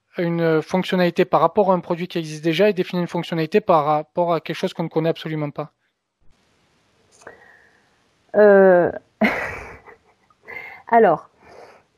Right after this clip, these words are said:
Speaker 2: euh, en fait,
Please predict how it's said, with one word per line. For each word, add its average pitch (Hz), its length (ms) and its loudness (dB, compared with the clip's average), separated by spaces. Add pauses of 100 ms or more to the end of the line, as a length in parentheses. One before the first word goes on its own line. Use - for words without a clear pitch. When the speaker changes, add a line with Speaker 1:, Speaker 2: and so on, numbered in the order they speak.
Speaker 2:
euh, 180 920 2 (1160)
en 214 140 2
fait, - 460 -2